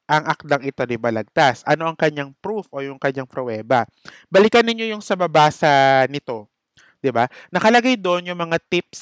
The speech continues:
and techniques sa pagbabasa. So, to, ah, sa, sa reading, no, nung kanyang, um, akda. So, ibig sabihin, sa title o sa pamagat pa lamang ay kitang-kita na ginawa ang Florante at Laura hindi lamang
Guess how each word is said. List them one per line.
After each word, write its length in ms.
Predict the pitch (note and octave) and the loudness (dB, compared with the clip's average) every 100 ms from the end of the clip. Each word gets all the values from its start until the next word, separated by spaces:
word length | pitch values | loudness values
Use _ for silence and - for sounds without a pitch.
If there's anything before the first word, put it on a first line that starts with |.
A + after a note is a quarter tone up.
| D#3 | -6
and 160 | C#3+ | -6
techniques 560 | - G3 - D#3 - - | -2 -4 -4 -12 -10 -4
sa 80 | F#3+ | 0
pagbabasa. 800 | G#3+ G3 D3+ C3 B2+ - E3+ B2+ - | 0 0 0 2 2 2 0 0 -6
So, 240 | _ C3+ C3+ _ | _ -12 -12 _
to, 160 | D#3+ D3+ | -10 -2
ah, 240 | C#3 C3+ | 2 2
sa, 320 | C#3 D3 C#3 C3+ - - | 4 2 4 2 -4 -10
sa 160 | - F3 | 2 2
reading, 560 | F3 A3 E3+ D#3+ B2+ A2+ _ _ | 4 0 0 -2 -2 -10 _ _
no, 80 | D#3 | -10
nung 240 | D#3 D#3+ - | -6 -6 0
kanyang, 480 | E3 D#3 C#3+ C3+ | -2 0 -2 -2
um, 560 | C3+ B2+ A#2+ A#2 A#2 A2 _ - | -4 -4 -2 -4 -8 -18 _ -12
akda. 480 | B2 C#3+ C3+ A#2+ _ _ | -12 -2 0 0 _ _
So, 80 | E3+ | -8
ibig 160 | E3+ | -8
sabihin, 480 | - G#3+ A#3 G3+ E3+ | 0 0 2 2 2
sa 160 | D#3 E3+ | 2 2
title 480 | F3+ G3 - G3 F#3 | 4 2 2 0 2
o 160 | C3+ | -2
sa 80 | - | -6
pamagat 480 | C#3+ D3 D3 D#3+ - | -4 -2 0 0 0
pa 160 | E3+ | 2
lamang 320 | E3+ E3+ E3 D3+ | 4 2 0 -2
ay 160 | D3+ | -4
kitang-kita 640 | - F3+ G3 - F#3+ F#3 E3 | -4 -4 -4 -2 -2 -2 0
na 240 | A#2+ B2 | -4 -4
ginawa 400 | - C4+ A3+ F#3+ | -2 -2 0 -2
ang 80 | F3+ | -2
Florante 400 | F#3 F3 E3+ E3+ | 0 2 2 0
at 160 | E3+ | -4
Laura 240 | E3 C#3 C#3 | 0 2 2
hindi 320 | F3+ G3+ G#3 | -2 -2 0
lamang 480 | G3+ G3 F#3+ F#3 | 4 2 2 -2